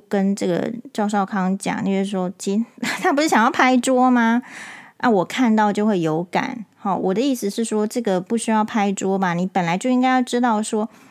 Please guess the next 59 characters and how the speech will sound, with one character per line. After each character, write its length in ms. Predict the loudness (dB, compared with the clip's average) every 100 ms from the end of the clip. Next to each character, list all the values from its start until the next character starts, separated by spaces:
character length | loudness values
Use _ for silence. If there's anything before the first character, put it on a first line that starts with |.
| _ _ _ _
呃， 320 | 0 2 2
其 180 | 0 -2
实 120 | -2
会 160 | 0 0
留 180 | 0 0
在 260 | 0 0
台 280 | -2 -2 0
湾 280 | 2 2 2
的 160 | 2
台 220 | -2 -2 0
湾 180 | 2
人 240 | 2 0 -2 -8 -2
本 240 | 0 2
来 180 | 0 -2
就 160 | 0 0
是 140 | 0
对 180 | 2 2
民 240 | 4 2
进 280 | 2 2 2
党 260 | 0 -2 -2
的 160 | -4
容 180 | -2 0
忍 200 | 2 2
度 120 | 0
是 140 | -2 -4
高 400 | -4 0 0 0
的。 240 | -2 -4 -8 -20 -20 -20 -18
好， 220 | -8 -6 0
然 160 | 0
后 280 | 2 2 0
这 180 | 0 -2
个 460 | 2 2 2 -2 -8 _ _ _ -8
会 180 | -2 2
留 200 | 2 2
在 240 | 2 2 0
台-， 280 | 0 -2 -4 -6
就 100 | -2
说 160 | -2
如 140 | -2 0
果 100 | 2
你 120 | 2
会 120 | 2 0
去 160 | -2
中 340 | -2 2 2 2
国， 180 | 2
或 120 | 0 0
者 60 |
说 140 | 0 2
你 100 | 2
有 200 | 2 -2
家 460 | -2 0 2 2
人 340 | 2 2 0 -4
在 300 | -2 0 0
中 360 | 2 2 2
国 220 | 2 2
上 340 | 0 0 0 0
班 240 | 0 0 2
的 100 | 0
话， 320 | 0 0